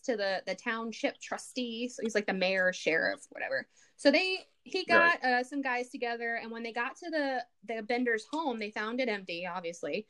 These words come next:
Speaker 1: Um, no food, no clothes. They took all their personal possessions. They were all left.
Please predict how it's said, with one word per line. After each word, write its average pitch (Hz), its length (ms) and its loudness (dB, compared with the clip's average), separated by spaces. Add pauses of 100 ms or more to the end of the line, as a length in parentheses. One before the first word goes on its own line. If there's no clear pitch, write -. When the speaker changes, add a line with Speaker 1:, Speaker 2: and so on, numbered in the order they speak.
(340)
Speaker 1:
Um, 202 340 2
no 208 120 4
food, 294 640 4
no 202 140 0
clothes. 269 440 4
They 208 80 2
took 214 200 -2
all 214 180 4
their 262 120 6
personal 285 400 6
possessions. 262 560 2
They 202 120 -2
were 202 120 -2
all 214 200 2
left. 214 440 2